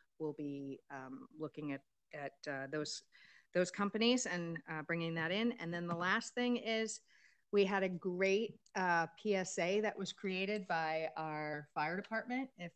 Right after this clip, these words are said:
anybody wants to view it, it's on the town website. If you go into public sa-, the public safety tab, um, under fire, you can watch this great, um, public service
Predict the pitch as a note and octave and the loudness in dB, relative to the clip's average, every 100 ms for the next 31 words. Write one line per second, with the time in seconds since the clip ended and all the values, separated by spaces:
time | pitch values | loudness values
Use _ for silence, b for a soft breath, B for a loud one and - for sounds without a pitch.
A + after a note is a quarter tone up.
0 | - F3+ F3+ F3+ F3 F3 F3 - - F3+ | -6 -4 -2 -2 -2 -2 -4 -10 -10 -10
1 | E3 D#3 D#3 F3+ G3 A#3+ C#4 - E3+ E3 | -8 -10 -8 -4 -2 -2 -6 -10 -10 -10
2 | - - D#3+ E3 E3+ F3 E3 E3+ E3 E3 | -10 -6 -2 -2 -2 -4 -4 -6 -4 -4
3 | F3 - G3 F#3+ E3+ - E3+ E3+ E3+ E3 | -4 -4 -2 -2 -4 -6 -6 -4 -2 -4
4 | E3+ E3 - E3+ E3 D#3+ E3 b b b | -4 -6 -8 -6 -6 -6 -10 b b b
5 | _ F#3+ F3 E3+ - F#3 F#3 F3+ - F3+ | _ 0 2 0 2 2 2 -2 -2 0
6 | F3+ - G3 G3 - A3 G#3 G#3 G3+ G3+ | 2 2 4 4 2 -2 -2 2 4 6
7 | G3+ G3 - E3 D#3+ D#3 - E3 D#3 - | 6 2 -2 -4 -4 -8 -6 -4 -2 6
8 | G3+ A3+ A3 A3+ B B B _ - F3+ | 8 8 6 4 B B B _ -8 -4
9 | F#3 F3+ F3+ - F3+ - F#3 F3+ F3+ - | 0 2 0 0 -4 0 2 2 2 -4
10 | - F3 D#3+ D#3 D#3 D3+ _ - - - | -6 -2 -2 -2 -4 -8 _ -18 -18 -18
11 | - _ - F3+ F3+ - F#3 F3 F3 - | -20 _ -4 -4 -4 -2 -2 0 -2 -4